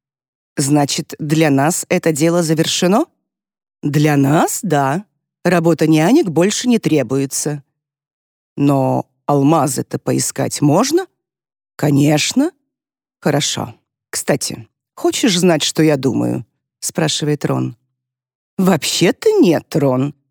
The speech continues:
отвечает Элизабет. «Я думаю, ты вполне могла вчера ночью сделать два звонка, вызвать и Джойс, и меня. Но, вероятно, ты не желала знакомить меня со своим бывшим». Джойс кивает одновременно с ответом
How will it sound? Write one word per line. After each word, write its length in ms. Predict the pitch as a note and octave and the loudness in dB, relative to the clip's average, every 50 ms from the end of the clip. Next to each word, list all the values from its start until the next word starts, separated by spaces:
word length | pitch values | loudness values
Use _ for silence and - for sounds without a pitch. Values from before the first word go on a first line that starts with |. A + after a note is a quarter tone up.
| _ | _
отвечает 540 | - D3 - D#3 C#3 - - C3+ C3+ - - | -8 -4 -4 -4 -4 -2 0 -2 -2 0 0
Элизабет. 640 | C#3+ C3 B2+ C3 B2+ - C3 B2 - B2+ - - _ _ _ _ _ _ _ _ _ _ _ _ _ _ _ _ _ - | -2 0 0 -2 -2 -4 -6 -4 -6 -8 -8 -8 _ _ _ _ _ _ _ _ _ _ _ _ _ _ _ _ _ -8
«Я 240 | D3+ D3 E3 D#3 - | -2 0 0 0 2
думаю, 560 | A#2+ D3+ G3 D4 F#4 D#4 C#3 B2+ A#2 A2+ - _ _ | 2 2 4 4 4 4 2 0 -2 -8 -10 _ _
ты 120 | - E3+ F3+ | 0 0 0
вполне 480 | - - - F#3 F#3 G3 A3+ C4+ D#4+ | 0 0 0 0 2 4 4 4 4
могла 320 | C#4+ A#3+ G3+ E3+ D#3+ D#3 D3 | 4 4 4 4 2 2 2
вчера 340 | - - - F#3 D#3+ E3 E3 | 0 -2 -2 0 2 2 2
ночью 440 | F3+ A3 D4 - - - G#3 G#3 | 2 2 0 0 -2 -2 0 0
сделать 440 | G3 F3+ C#3+ F#3+ B3 B3 A#3+ G#3+ F#3 | 0 0 2 2 2 2 2 0 -2
два 280 | F3+ G3+ G3+ A#3 E3+ C#3+ | -4 -2 0 0 0 0
звонка, 600 | A#2 A#2 C3 B2+ B2+ B2 - - C#3 C3 B2 A2+ _ _ _ _ _ _ _ - | -2 -2 -2 -2 -2 -2 -4 -4 -4 -4 -4 -6 _ _ _ _ _ _ _ -2
вызвать 460 | G#3 G#3 A3+ G3+ E3 F3 G3 F#3+ - - | 2 4 4 2 2 0 -2 -2 0 0
и 100 | C4 A#3+ | 0 0
Джойс, 540 | D#3 C3 C3+ D3+ C#3+ D#3 A3+ E4+ - - - - | 0 2 0 2 2 4 2 2 0 -2 -8 -2
и 100 | - B3+ | 2 2
меня. 440 | B3 F#3+ E3+ D3+ C3+ B2+ B2 B2 A#2 _ _ _ _ _ _ _ _ _ _ _ _ - | 4 4 4 4 2 2 -2 -4 -8 _ _ _ _ _ _ _ _ _ _ _ _ 2
Но, 160 | C#4+ D4+ F4 | 4 4 4
вероятно, 680 | E4 D#4+ D4+ B3+ A3 A3 G#3 G3 G3+ - _ - D4 D#4 | 6 4 4 4 4 4 4 4 2 0 _ 2 0 0
ты 140 | - - D4+ | 2 4 4
не 160 | D4 C#4+ C4 | 6 6 4
желала 440 | F#3+ F#3 A3 G#3+ A#3 A#3 A3+ G#3 G3+ | 4 2 2 2 2 2 2 2 0
знакомить 680 | F3+ F#3 G#3 G3+ G#3 - - D4 C4+ C4 A#3 - - | 0 2 0 0 0 0 0 2 4 4 2 2 0
меня 220 | G#3+ G3+ G#3 G3+ G3+ | 0 2 2 2 2
со 140 | - - F#3 | 0 -2 -2
своим 520 | - - C#3+ D#3+ D#3+ F3+ G3 F#3+ F3+ C#3+ | -4 -2 0 0 2 2 2 2 0 0
бывшим». 640 | A#2 D3 C3+ A#2 - - - - B2+ B2 B2 A#2+ _ _ _ _ _ _ _ _ _ _ _ _ _ _ _ _ _ _ _ - - | 0 -2 -2 -2 -4 -6 -6 -4 -4 -6 -6 -8 _ _ _ _ _ _ _ _ _ _ _ _ _ _ _ _ _ _ _ -2 0
Джойс 460 | F3 E3 C#3+ F3+ A3+ C4+ C4+ - - | 0 2 2 0 0 0 -2 -6 -8
кивает 480 | - - G#3+ F3+ F#3+ F#3+ F#3 F3+ - - | -2 -2 0 2 2 2 2 0 -2 -2
одновременно 800 | - F3 E3 E3 F3 E3+ E3 D#3 G3 A3 B3+ B3 A#3+ A3+ G#3 G#3 | -4 -2 0 2 2 2 2 2 2 0 2 0 0 0 0 -2
с 100 | F#3 - | -2 -2
ответом 480 | F#3+ E3+ - D3 F3 F#3 - - F3+ E3 | -4 -4 -2 0 -2 0 0 0 -2 -2